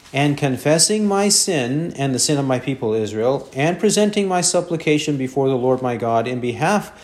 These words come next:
of the holy mountain of my God, while I was still speaking in prayer, then the man Gabriel, whom I had seen in the vision previously, came to me in my extreme weariness about the time of the evening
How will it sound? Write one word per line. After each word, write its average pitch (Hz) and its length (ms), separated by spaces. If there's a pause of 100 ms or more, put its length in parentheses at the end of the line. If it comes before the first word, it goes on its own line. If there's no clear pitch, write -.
(220)
of 143 80
the 127 100
holy 135 260
mountain 117 300
of 110 120
my 101 160
God, 98 340 (340)
while 156 640
I 180 380
was 147 340
still 185 560
speaking 151 760 (320)
in 190 240
prayer, 170 580 (960)
then 170 600
the 151 120
man 180 400
Gabriel, 135 720
whom 143 220
I 139 120
had 175 220
seen 175 220
in 180 100
the 170 80
vision 160 320
previously, 120 480
came 180 440
to 220 120
me 175 400 (320)
in 135 240
my 131 220
extreme 156 800
weariness 143 560
about 120 240
the 120 80
time 165 540
of 117 160
the 117 240
evening 151 480